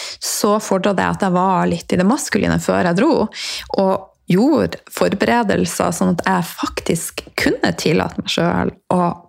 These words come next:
koble helt ut. Måtte sette teamet mitt i gang i forhold til hva de skulle gjøre, gjøre forberedelser,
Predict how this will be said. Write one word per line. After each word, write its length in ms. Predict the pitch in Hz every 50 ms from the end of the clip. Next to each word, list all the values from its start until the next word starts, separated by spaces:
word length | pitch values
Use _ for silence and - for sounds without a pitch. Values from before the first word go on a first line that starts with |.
| - -
koble 480 | - 185 170 160 165 - 165 160 165 - - - - -
helt 420 | 185 156 - - - - - -
ut. 300 | - - - - - - - - - - -
Måtte 220 | 208 180 196 180 -
sette 320 | - 175 170 - - -
teamet 400 | - - 294 262 254 240 233 220
mitt 240 | 214 220 214 - -
i 60 | 208 190
gang 300 | 214 214 214 214 220 214
i 80 | 196 175
forhold 380 | 165 - - - - - - - -
til 160 | - - - -
hva 220 | - - 80 -
de 140 | - - 165
skulle 260 | - - - - -
gjøre, 480 | - - 226 262 269 247 247 247 - - - - - - - -
gjøre 240 | - - - - -
forberedelser, 1300 | - 208 220 226 214 233 226 226 226 226 208 220 220 214 208 - - - 220 214 214 214 226 220 -